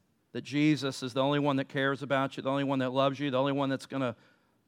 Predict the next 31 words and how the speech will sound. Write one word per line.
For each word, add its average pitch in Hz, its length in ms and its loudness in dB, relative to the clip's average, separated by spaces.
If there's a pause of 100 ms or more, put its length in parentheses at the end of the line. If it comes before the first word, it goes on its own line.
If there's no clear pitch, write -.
(240)
speak - 460 -2
straight 143 460 0
into 139 180 0
your 127 120 2
life, 135 400 4
that's 120 160 -10
gonna 139 220 -2
give 131 160 -2
you 131 80 -4
the 123 80 -4
grace-filled 131 600 -2
guidance 135 460 2
that 123 180 -14
you 123 60 -6
need. 135 340 0 (420)
And 120 80 -4
that's 123 220 -2
why, 139 160 6
thirdly, 131 520 0
we 127 140 -2
can 127 200 -6
trust. 131 500 0
We 127 100 -4
need 123 180 -2
to 127 80 -6
trust - 680 -2 (440)
the 117 120 -10
shepherd. 113 560 -8 (1800)
You 151 80 -12
say, 151 240 0
"Well, 143 400 6